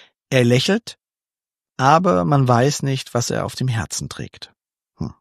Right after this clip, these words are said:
Heinrich Scholl habe oft gelächelt, sagt sie, aber seine Augen hätten eine andere Sprache gesprochen. Sie sagte, "Ich weiß nicht, wie schlecht er ist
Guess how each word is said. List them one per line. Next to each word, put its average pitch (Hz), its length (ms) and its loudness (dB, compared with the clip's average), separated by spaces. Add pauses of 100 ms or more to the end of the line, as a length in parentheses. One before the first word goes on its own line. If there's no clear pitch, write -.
(680)
Heinrich 135 320 2
Scholl 135 200 4
habe 117 220 2
oft - 200 -4
gelächelt, 143 440 0
sagt 147 280 -2
sie, 170 220 0
aber 113 160 0
seine 110 260 0
Augen 139 320 2
hätten 135 380 0
eine 139 80 0
andere 165 360 2
Sprache 73 400 -4
gesprochen. 92 480 -2
Sie 110 120 2
sagte, 101 360 0
"Ich - 220 -4
weiß 110 260 4
nicht, 131 280 0
wie 113 60 2
schlecht - 420 2
er - 100 2
ist - 280 -2